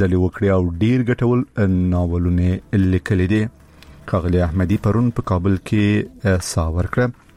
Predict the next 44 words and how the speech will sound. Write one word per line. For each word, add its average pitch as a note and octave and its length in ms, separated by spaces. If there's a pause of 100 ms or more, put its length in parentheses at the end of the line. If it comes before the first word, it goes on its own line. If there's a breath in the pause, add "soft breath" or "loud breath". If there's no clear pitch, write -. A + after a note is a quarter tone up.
(640 loud breath)
سپینه A#2 280
ماڼۍ A2+ 220
وایي، A#2 140
د A2 100
امریکا A2 260
متحدو A2 320
ایالاتونو A2 460
ولسمشر A2 580
جو G#2+ 80 (100)
بایدن G#2+ 300
به G#2 80
د G2+ 100
جرمني G#2+ 380
له G2+ 80
صدر G2+ 180 (100)
زم G#2 180
انګلا G2 420
مرکل A2+ 340
سره A#2 220
د G#2+ 140
نارډ B2+ 280
سټریم B2 480
دوم B2 300
په F#2 100
نوم F2 160
د E2 140
ګازو G2 360
د G2+ 120
نل F2+ 120 (120)
لیکې A2 240
په E2+ 120
باب F2+ 260
خبرې F2+ 340
وکړي. G#2 280
په G#2 80
پام A2 140
کې B2+ 80
ده، A2+ 100 (120)
دواړه A#2 320
مشران B2 320 (560 loud breath)
د F#2+ 240
را F#2 100
روانې F#2 380
پنجشنبې A#2 540